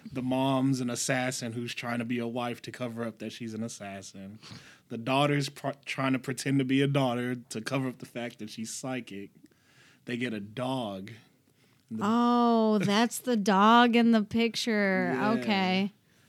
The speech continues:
Speaker 1: And they, the dog is actually an empath.
Speaker 2: Oh, sure.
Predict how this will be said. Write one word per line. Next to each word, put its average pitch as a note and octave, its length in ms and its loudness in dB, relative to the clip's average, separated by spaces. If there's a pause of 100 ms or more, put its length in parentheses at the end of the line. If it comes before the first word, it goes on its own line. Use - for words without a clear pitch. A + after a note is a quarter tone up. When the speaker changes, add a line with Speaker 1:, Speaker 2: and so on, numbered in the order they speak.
(220)
Speaker 1:
And C3 220 0
they, B2+ 280 -2 (180)
the C3 120 -4
dog D3 800 -2
is C3 380 -2
actually B2+ 800 -4
an G#2+ 160 -8 (120)
empath. C3 760 -4 (640)
Speaker 2:
Oh, F#3 180 -2
sure. B2 400 -10